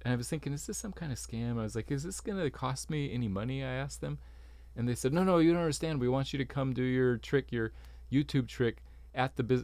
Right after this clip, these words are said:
beginning of this tech conference. Um, and it, you don't, you don't have to pay for anything. It'll be, um, under the patronage and in the presence of His Majesty King Abdullah the Second,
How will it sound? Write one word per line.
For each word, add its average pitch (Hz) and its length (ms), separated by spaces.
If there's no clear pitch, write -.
beginning 123 380
of 113 140
this 113 200
tech - 280
conference. 98 720
Um, 98 280
and 120 200
it, 117 160
you 123 200
don't, 143 140
you 135 80
don't 151 100
have 147 120
to - 80
pay 139 160
for 131 160
anything. 127 320
It'll 117 160
be, 123 400
um, 104 240
under 135 300
the 120 100
patronage 127 800
and 113 140
in 113 100
the 110 60
presence 123 440
of 107 120
His 110 240
Majesty 107 640
King 110 280
Abdullah 107 400
the 92 100
Second, - 460